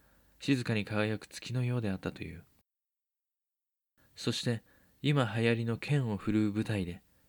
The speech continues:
彼らの立ち回りは目玉の一つでもあった。舞台が終わっても二人は互いに稽古を積み、演技だけではなく、日々その剣を振るう姿を磨かれていっ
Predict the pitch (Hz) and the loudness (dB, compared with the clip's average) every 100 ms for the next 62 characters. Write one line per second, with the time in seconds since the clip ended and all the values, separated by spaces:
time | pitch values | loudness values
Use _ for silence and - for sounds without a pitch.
0 | _ _ 127 123 113 107 98 107 - 107 | _ _ 4 6 6 2 0 -2 -4 -2
1 | 101 104 101 92 95 117 120 113 104 - | 0 2 2 2 0 0 -2 -4 -6 -4
2 | 139 - 113 90 85 - - - _ _ | -4 -2 -2 -2 -8 -12 -18 -18 _ _
3 | _ _ _ _ _ _ _ _ _ _ | _ _ _ _ _ _ _ _ _ _
4 | _ _ _ 131 135 117 113 110 113 107 | _ _ _ 4 6 6 4 2 0 -2
5 | 104 - 120 117 107 110 110 117 120 120 | -2 -2 0 0 0 -2 -2 0 0 -2
6 | - 123 - 95 - - 131 190 - _ | -2 -2 0 -4 -4 -2 0 -2 -6 _
7 | _ _ _ _ _ _ - - 135 131 | _ _ _ _ _ _ -20 -2 0 2
8 | 113 110 127 120 104 101 104 95 - _ | 2 2 2 2 2 2 0 -6 -8 _
9 | - _ _ - 139 117 - 123 123 139 | -20 _ _ 0 2 2 2 -2 -2 0
10 | 139 110 98 113 117 123 - 131 131 107 | 0 0 -2 0 2 0 -2 -2 0 0
11 | 85 87 87 - 98 95 98 92 | 0 -2 -2 -2 -2 0 -4 -8